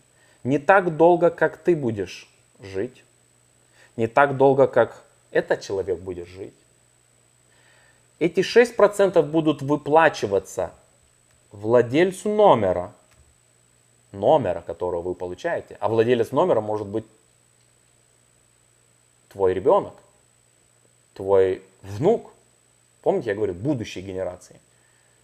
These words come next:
Ну, может, даже и можешь продать. Это же бизнес. Да. Владелец номера, пока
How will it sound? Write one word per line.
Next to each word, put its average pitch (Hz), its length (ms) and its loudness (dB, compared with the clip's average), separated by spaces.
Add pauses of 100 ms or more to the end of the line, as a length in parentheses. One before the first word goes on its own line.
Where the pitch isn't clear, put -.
(800)
Ну, 233 220 -8
может, 110 320 -4
даже 95 220 -4
и 87 80 -12
можешь 92 440 -10
продать. 92 500 -6 (520)
Это - 100 -20
же 85 160 -12
бизнес. 131 460 -12 (500)
Да. - 160 -20 (520)
Владелец 143 800 4
номера, 156 840 0 (720)
пока 175 580 2